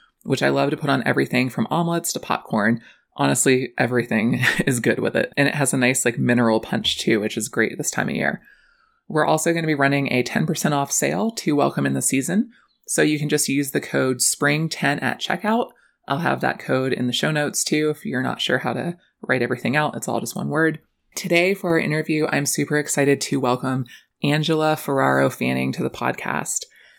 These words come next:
She is a self-taught first-generation farmer who runs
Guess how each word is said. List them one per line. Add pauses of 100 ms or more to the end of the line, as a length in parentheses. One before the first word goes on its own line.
(100)
She
is
a
self-taught
first-generation
farmer
who
runs